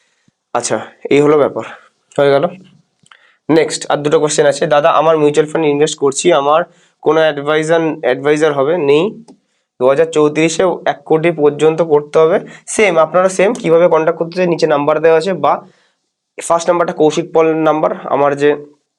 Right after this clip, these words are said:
co-founder। সেকেন্ড নাম্বারটা আমার নাম্বার, সেভেন ডাবল জিরো থ্রি সিক্স এইট ফোর এইট সিক্স থ্রি। তো আমি, আমি হব আপনার ফিনান্সিয়াল অ্যাডভাইজার and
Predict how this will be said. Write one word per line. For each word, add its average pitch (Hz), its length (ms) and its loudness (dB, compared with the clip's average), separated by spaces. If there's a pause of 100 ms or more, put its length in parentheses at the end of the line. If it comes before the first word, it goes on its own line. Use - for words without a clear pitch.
(400)
co-founder। 147 420 2 (800)
সেকেন্ড 151 420 -2
নাম্বারটা 151 340 0
আমার 147 380 0
নাম্বার, 143 300 -2
সেভেন 143 280 -4
ডাবল 143 180 -2
জিরো 147 180 -2
থ্রি 143 180 -4
সিক্স 160 260 -4
এইট 135 220 0
ফোর 151 480 0
এইট 139 240 -2
সিক্স - 400 -4
থ্রি। 123 360 -2 (1200)
তো - 60 0
আমি, 143 360 0
আমি 151 320 0
হব 156 160 -2
আপনার 156 260 0
ফিনান্সিয়াল 156 680 0 (1400)
অ্যাডভাইজার 147 560 0 (140)
and 147 220 0